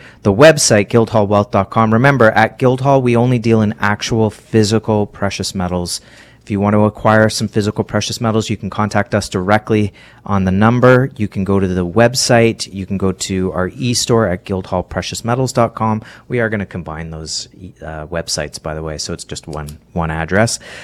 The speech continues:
But great way to pick up a tube of maples, your first ounce of gold, maybe a ten ounce bar of silver. Great way to get your feet wet. Start to understand what it's like to have some physical precious metals in your possession.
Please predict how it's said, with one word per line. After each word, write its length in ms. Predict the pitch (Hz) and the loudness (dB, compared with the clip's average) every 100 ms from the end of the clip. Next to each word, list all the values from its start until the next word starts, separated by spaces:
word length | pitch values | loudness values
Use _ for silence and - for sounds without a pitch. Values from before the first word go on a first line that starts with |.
| - - | -12 0
But 280 | 101 104 - | 0 0 0
great 260 | 135 139 | 2 4
way 160 | 123 123 | 4 4
to 120 | 120 | 4
pick 240 | - 107 | 0 0
up 220 | 110 107 - | 0 0 -4
a 220 | 107 98 | -2 -2
tube 260 | - 120 107 | -2 -4 -2
of 80 | 101 | 0
maples, 640 | 101 101 104 101 101 95 | 0 0 0 2 2 0
your 100 | 95 | -4
first 420 | - 107 98 - | -2 -2 -2 -2
ounce 320 | 92 95 92 95 | -2 -2 -2 -6
of 100 | - | -2
gold, 480 | 95 92 95 95 - - - | 0 2 2 -2 -6 -20 -6
maybe 240 | 98 92 | -2 0
a 60 | 90 | -2
ten 240 | - 101 | -2 -2
ounce 180 | 92 92 | 0 -2
bar 240 | - 92 | -2 -2
of 80 | 90 | -2
silver. 460 | - 92 87 95 92 | -2 -2 -2 -2 -2
Great 260 | - 143 | 0 2
way 120 | 139 127 | 2 0
to 80 | |
get 180 | 104 117 | 0 -2
your 120 | 95 | -2
feet 280 | - - 104 | -8 -8 -8
wet. 360 | 98 104 - _ - - - | 0 0 0 _ -20 -20 -10
Start 300 | - 117 107 | 0 2 2
to 100 | 107 | -2
understand 600 | 107 101 - 101 95 95 | -2 -2 -2 0 0 0
what 120 | 95 | -2
it's 160 | 92 98 | -4 -4
like 200 | 92 - | -4 -4
to 80 | |
have 220 | 90 92 - | -6 -4 -4
some 160 | 95 | -6
physical 400 | - 95 101 - | -4 -6 -6 -8
precious 380 | - 92 - - | -8 -6 -6 -4
metals 300 | 92 92 90 | -2 0 -4
in 180 | - 92 | -4 -4
your 100 | 90 | -2
possession. 680 | - - 90 95 - 151 | -4 -4 -2 -2 -2 -2